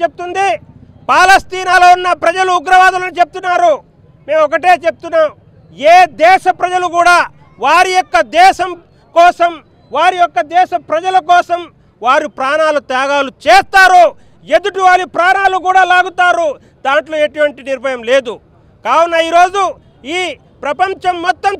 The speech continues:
చూస్తుంది, ఒక దేశంలో ఒక, ఒక దేశం దాడి చేసిన తర్వాత యుద్ధానికి అనేక షరతులు ఉంటాయి, అనేక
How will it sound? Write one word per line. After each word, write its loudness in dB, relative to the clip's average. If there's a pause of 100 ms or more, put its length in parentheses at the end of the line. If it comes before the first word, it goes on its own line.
చూస్తుంది, -6 (580)
ఒక -2
దేశంలో 2 (560)
ఒక, -4 (180)
ఒక -6 (160)
దేశం 0 (140)
దాడి 0
చేసిన -4 (120)
తర్వాత 0 (540)
యుద్ధానికి -4 (120)
అనేక -4
షరతులు -10
ఉంటాయి, -10 (640)
అనేక -2